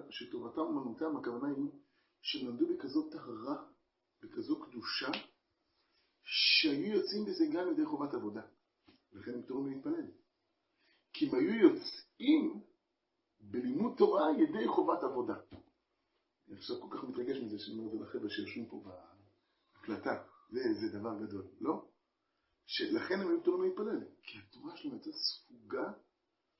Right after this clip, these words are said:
ב-, ב-, בטללים של תפילה. עד כדי כך. תזכירו שאני חייב לכם פעם סיפור על הדבר הזה. נכון שעכשיו זה כבר שעה שלפני השינה, אבל, אה, הפסקה קצת ארוכה, אז לא יהיה לנו זמן.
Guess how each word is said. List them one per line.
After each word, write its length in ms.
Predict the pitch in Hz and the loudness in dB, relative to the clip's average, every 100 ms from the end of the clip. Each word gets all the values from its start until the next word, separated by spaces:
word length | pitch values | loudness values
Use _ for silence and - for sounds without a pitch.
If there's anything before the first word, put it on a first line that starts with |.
| _ _ _ _ 101 | _ _ _ _ -8
ב-, 440 | 120 110 - 113 | -4 -2 -4 -6
ב-, 160 | 113 - - | -6 -6 -10
בטללים 1200 | - - _ _ - 123 120 123 127 151 220 254 233 | -18 -20 _ _ -6 -4 -2 -4 -4 -2 -2 -6 -8
של 300 | - - - | -12 -12 -14
תפילה. 400 | - - 101 - _ _ _ _ _ _ _ _ _ _ _ _ | -20 -16 -16 -16 _ _ _ _ _ _ _ _ _ _ _ _
עד 220 | 170 - | -4 -4
כדי 180 | - 117 | -4 -8
כך. 320 | - - - - _ _ _ | -10 -14 -16 -20 _ _ _
תזכירו 320 | - - - | -16 6 6
שאני 180 | - - | 6 2
חייב 160 | - 135 | 0 -2
לכם 200 | 131 117 | -2 -6
פעם 200 | 117 113 | -6 -4
סיפור 380 | - - 135 127 | -6 -2 -2 0
על 100 | 123 | 2
הדבר 260 | 143 160 | 2 2
הזה. 220 | 175 202 269 269 - _ _ _ _ | 2 0 -2 -6 -14 _ _ _ _
נכון 180 | 139 135 | -10 -8
שעכשיו 340 | 131 - 120 | -6 -4 -4
זה 100 | 107 | -6
כבר 160 | 110 107 | -6 -6
שעה 260 | - 113 | -4 -6
שלפני 400 | 117 104 - 110 | -8 -12 -10 -8
השינה, 380 | 98 95 117 190 - _ _ _ _ - | -8 -6 -2 -2 -4 _ _ _ _ -20
אבל, 480 | 104 143 135 120 131 - | -2 0 2 -2 -6 -10
אה, 540 | 110 107 104 104 92 101 | -8 -6 -4 -4 -6 -10
הפסקה 400 | - - 135 127 | -16 -14 -10 -10
קצת 220 | 135 117 | -10 -8
ארוכה, 260 | 110 113 | -8 -6
אז 160 | 107 104 | -6 -6
לא 40 | |
יהיה 40 | 107 | -8
לנו 160 | 101 | -8
זמן. 200 | 98 95 | -12 -16